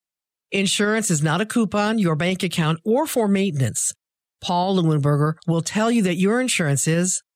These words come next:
for emergencies. And when you work with Paul,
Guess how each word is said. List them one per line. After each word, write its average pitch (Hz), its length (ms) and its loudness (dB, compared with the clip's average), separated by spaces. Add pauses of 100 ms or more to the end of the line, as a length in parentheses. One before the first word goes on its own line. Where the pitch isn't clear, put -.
(180)
for 180 360 -2
emergencies. 165 1080 0 (320)
And 175 360 0
when 160 120 2
you 151 140 2
work 220 320 0
with 175 160 -2
Paul, 139 300 -2